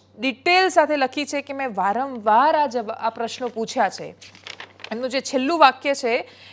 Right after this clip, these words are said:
એમનું એવું કહેવું છે કે આજે દસ વર્ષમાં હું અસંખ્ય ફરિયાદો કરી ચૂક્યો છું. સવાલ ખાલી ચોવીસો અડતાલીસ ગરીબ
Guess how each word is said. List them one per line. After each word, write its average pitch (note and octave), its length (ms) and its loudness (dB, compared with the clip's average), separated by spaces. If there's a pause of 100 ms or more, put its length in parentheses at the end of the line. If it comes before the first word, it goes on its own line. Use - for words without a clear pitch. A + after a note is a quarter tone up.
(120)
એમનું B3 220 -2
એવું C#4 100 0
કહેવું C#4+ 240 0
છે D4 180 -4
કે C#4+ 160 -2
આજે C4 500 4 (340)
દસ C4+ 340 6
વર્ષમાં C4 400 2
હું C4+ 180 -2
અસંખ્ય D#4+ 440 2
ફરિયાદો B3 520 2
કરી B3 260 0
ચૂક્યો B3+ 360 -4
છું. D4 260 -8
સવાલ A#3 380 4
ખાલી A#3+ 280 -2
ચોવીસો A3 420 -4
અડતાલીસ G#3 480 -2
ગરીબ G3+ 240 -2